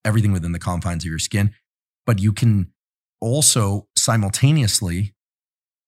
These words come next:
exterocept. You can view things in your outside environment and pay a lot of attention to something in your external environment. You can forget about yourself. So we have a dynamic regulation of our attention, and it's happening all the time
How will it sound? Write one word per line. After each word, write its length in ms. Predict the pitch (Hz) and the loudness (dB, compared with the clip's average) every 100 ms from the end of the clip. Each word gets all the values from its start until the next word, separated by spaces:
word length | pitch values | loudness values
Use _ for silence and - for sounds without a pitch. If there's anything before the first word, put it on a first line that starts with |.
| _ _ _ _ _ - | _ _ _ _ _ -2
exterocept. 800 | 139 - - 117 90 - 92 - | 0 2 2 0 0 0 -2 -4
You 60 | 92 | -2
can 160 | 92 | 0
view 160 | 87 110 | 2 0
things 260 | 113 95 | 2 0
in 80 | 98 | 0
your 120 | 90 | -2
outside 460 | 92 120 120 101 85 | 0 0 0 -2 -2
environment 640 | 82 78 80 82 82 - _ - | -4 -4 -4 -4 -6 -10 _ -6
and 140 | 117 | -4
pay 140 | 90 104 | 0 0
a 60 | |
lot 180 | 90 92 | 0 -2
of 60 | 87 | -4
attention 460 | 87 113 101 104 90 | -2 0 0 0 -2
to 200 | 92 - _ _ _ - | -4 -8 _ _ _ -4
something 380 | - 117 98 98 | 2 4 4 2
in 200 | 90 92 | 0 0
your 140 | 92 | 0
external 460 | 95 - - 92 90 | 0 -2 0 0 0
environment. 320 | 82 90 85 | 0 -2 -2
You 60 | 87 | -4
can 100 | 92 | -4
forget 400 | - 98 117 117 | -2 0 2 2
about 240 | 101 98 | 2 -2
yourself. 540 | 87 - 151 110 87 - _ _ | -4 0 2 0 -4 -12 _ _
So 140 | - 120 | 0 4
we 140 | 127 | 4
have 140 | 190 143 | 4 0
a 100 | - 107 | -4 0
dynamic 580 | 113 110 113 147 123 | 2 4 4 4 2
regulation 640 | 120 101 98 113 139 - 90 | 0 0 0 0 0 0 -2
of 120 | 85 | -2
our 180 | 87 82 | -4 -4
attention, 600 | 82 - 143 - - - _ _ _ _ _ - | -4 0 0 0 -4 -12 _ _ _ _ _ -2
and 100 | 101 | 0
it's 140 | - | 0
happening 480 | - 127 127 107 92 | 0 0 0 0 0
all 220 | 107 110 | 0 -2
the 80 | 90 | 0
time 360 | 127 113 98 | 2 2 0